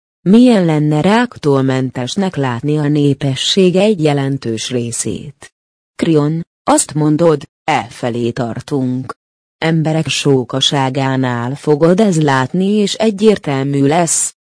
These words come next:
hogy ők mások. Ám a D N S tesztjük azt fogja mutatni, hogy éppen olyanok, mint a többiek. Mert csak a három D kémiát vizsgáljátok, és nem a kvantum kilencven százalékot.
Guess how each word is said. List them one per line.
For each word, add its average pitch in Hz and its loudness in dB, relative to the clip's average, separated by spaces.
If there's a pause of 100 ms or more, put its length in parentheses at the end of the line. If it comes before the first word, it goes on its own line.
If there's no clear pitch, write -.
(140)
hogy 311 4
ők 185 6
mások. 208 0 (440)
Ám 147 0
a 147 2
D 143 -4 (280)
N 170 0
S - -6
tesztjük - -2
azt 233 -4
fogja 139 -2
mutatni, 175 -2 (280)
hogy 262 2
éppen 170 0
olyanok, 151 0
mint 190 0
a 143 -2
többiek. 120 -6 (480)
Mert 165 -2
csak - -2
a 233 2
három 185 2
D 127 -2
kémiát 139 -2
vizsgáljátok, 147 0
és 214 2
nem 175 2
a 185 0
kvantum 277 0
kilencven 139 -2
százalékot. 135 -4